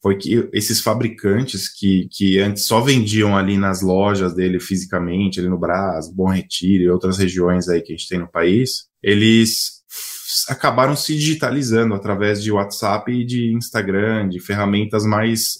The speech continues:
genéricas de, ah, disposição de produtos online. E o fato deles terem se digitalizado nessa fase inicial facilitou muito a vinda dos marketplaces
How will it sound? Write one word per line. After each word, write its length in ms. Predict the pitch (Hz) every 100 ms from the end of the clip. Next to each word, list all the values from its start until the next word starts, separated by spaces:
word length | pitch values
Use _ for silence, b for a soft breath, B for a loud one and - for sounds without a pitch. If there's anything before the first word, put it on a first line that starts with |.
| 104
genéricas 720 | 117 110 101 113 120 - 87 82
de, 340 | 90 90 87 - _
ah, 500 | 95 95 95 90 87 98 80 -
disposição 800 | 98 98 - 110 101 98 110 107
de 100 | 104
produtos 460 | 104 98 101 101 107
online. 560 | 101 98 92 101 139 - _
E 80 | 110
o 40 |
fato 380 | 110 - 101 -
deles 220 | 180 139
terem 220 | - 117 117
se 220 | - 117
digitalizado 840 | 113 107 107 101 92 92 117 113
nessa 320 | 98 98 101
fase 320 | 101 104 101
inicial 420 | 101 101 - 104 104
facilitou 540 | 113 - 117 113 143
muito 580 | 131 120 131 147 147 -
a 80 | 110
vinda 320 | 113 117 120
dos 220 | 123 120
marketplaces 920 | 120 113 107 - 107 101 - - -